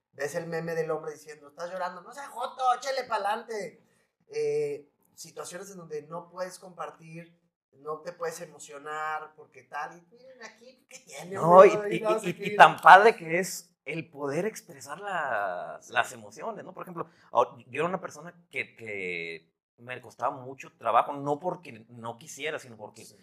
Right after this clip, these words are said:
Speaker 2: no, no, no, como que no se me <laughs> daba el expresar la,
Speaker 1: Sí, sí, sí.
Speaker 2: las emociones. Ahorita todo el programa he estado chinito,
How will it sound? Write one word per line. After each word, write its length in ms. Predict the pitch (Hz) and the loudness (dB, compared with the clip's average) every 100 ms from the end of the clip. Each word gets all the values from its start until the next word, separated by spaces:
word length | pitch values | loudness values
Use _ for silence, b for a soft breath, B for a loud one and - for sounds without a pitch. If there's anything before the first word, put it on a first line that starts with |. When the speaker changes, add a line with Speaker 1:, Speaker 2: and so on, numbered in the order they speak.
| b - | b -20
Speaker 2:
no, 240 | 110 110 | -18 -18
no, 200 | 113 113 | -14 -14
no, 320 | 117 120 127 135 | -6 -2 -2 -4
como 120 | 131 | -8
que 120 | 110 | -10
no 120 | 113 | -6
se 120 | - | -6
me 80 | 170 | -6
<laughs> 260 | - 170 - | 0 0 8
daba 140 | 208 | 8
el 80 | 185 | 8
expresar 380 | 170 127 123 123 | 4 -4 -4 0
la, 400 | 147 127 92 82 | 4 6 6 4
Speaker 1:
Sí, 120 | - | -2
sí, 160 | - - | -20 -20
sí. 80 | - | 0
Speaker 2:
las 220 | 117 117 | 0 0
emociones. 480 | 117 107 156 160 - _ | -4 -8 -8 -8 -10 _
Ahorita 260 | - 117 - | -6 -6 -4
todo 120 | - | -4
el 60 | 165 | -4
programa 300 | 156 135 156 | 0 0 -2
he 20 | |
estado 880 | 147 135 143 151 139 120 92 82 85 | -8 -16 -18 -14 -10 -10 -10 -12 -14
chinito, 640 | - 117 101 110 185 185 | -12 -12 -14 -16 -14 -16